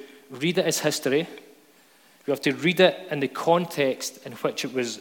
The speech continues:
written. That is, recognize who it was written to and in what circumstances, and understand that within this historical narrative,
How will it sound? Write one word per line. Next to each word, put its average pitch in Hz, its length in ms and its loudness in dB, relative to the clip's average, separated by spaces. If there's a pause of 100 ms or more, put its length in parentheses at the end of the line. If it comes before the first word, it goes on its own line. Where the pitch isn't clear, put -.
(100)
written. 147 540 2 (640)
That 151 340 6
is, 131 260 -2
recognize 151 840 4 (240)
who 170 160 6
it 160 80 4
was 143 140 -2
written 139 360 0
to 147 460 2 (760)
and 139 160 -8
in 120 80 -6
what 123 240 -4
circumstances, 127 1120 0 (640)
and 139 140 -6
understand 160 680 6
that 147 120 0
within 160 320 6
this 165 180 2
historical 143 840 2
narrative, 135 720 4